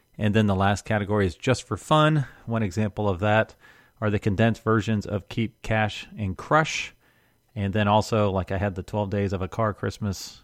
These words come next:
this past Christmas that people seem to really, really like. So some co-, some podcasts will fall into multiple categories. So one example would be the one from last week, Ron Barnaba. He's a Porsche guy. He's been with Porsche for fifty years, so obviously it falls in that category.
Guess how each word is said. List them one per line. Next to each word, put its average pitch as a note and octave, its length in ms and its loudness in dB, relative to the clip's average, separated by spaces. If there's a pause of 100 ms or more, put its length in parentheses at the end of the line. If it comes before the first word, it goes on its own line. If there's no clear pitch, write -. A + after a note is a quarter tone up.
this G2 220 -6
past F#2+ 360 -6
Christmas - 420 0
that - 160 -4
people G#2+ 260 -4
seem A2 240 -4
to G#2 100 -4
really, A#2+ 320 4
really C3 240 2
like. G3+ 360 0 (120)
So D3 220 4
some F#3 240 6
co-, - 240 0
some F#3+ 260 2
podcasts C#3+ 480 0
will A#2+ 80 -2
fall C3 220 2
into A#2 100 2
multiple A2+ 380 0
categories. C3+ 880 0
So - 180 -4
one A2+ 180 4
example A2 640 2 (380)
would G#2+ 100 -2
be G#2+ 280 2 (120)
the G2+ 120 -4
one G2+ 180 2
from F#2 180 -6
last C#3 300 0
week, C#3 220 0
Ron G#2+ 240 2
Barnaba. B2 500 4 (600)
He's G2+ 240 -2
a F#2+ 60 0
Porsche C#3+ 340 0
guy. B2 220 4
He's A#2 120 0
been A2 80 -4
with G2+ 140 -2
Porsche G#2+ 280 -2
for F#2 140 -12
fifty G#2 340 -4
years, A#2+ 300 2
so - 140 -8
obviously G#2 420 -2
it F#2+ 140 -4
falls G2 380 0
in F#2 180 -4
that F#2 180 -4
category. B2+ 600 0